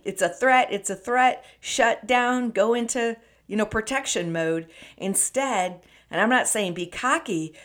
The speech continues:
but how somebody's words all of a sudden cause us to shrink, don't they? They cause us to fold up and fold down and fold in and, and collapse.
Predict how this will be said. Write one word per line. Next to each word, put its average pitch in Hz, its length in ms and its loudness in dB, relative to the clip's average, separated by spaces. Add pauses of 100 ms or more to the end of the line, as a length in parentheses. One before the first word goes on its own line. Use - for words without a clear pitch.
(140)
but - 320 -6
how 233 280 4
somebody's 190 500 0
words 202 560 0
all 196 120 4
of 208 40 -4
a 220 60 -6
sudden 190 400 0
cause 226 440 -2
us 175 280 -4
to 175 240 -8 (180)
shrink, - 680 -4
don't 262 280 -4
they? 160 300 -4 (220)
They - 80 -10
cause 208 320 0
us 202 120 -4
to 196 120 -10
fold 240 560 -2
up 247 280 -4
and 170 140 -12
fold 208 400 -8
down 226 380 -4
and 160 120 -10
fold 202 380 -8
in 196 400 -10 (400)
and, 175 440 -12 (600)
and 190 140 -8
collapse. - 880 -4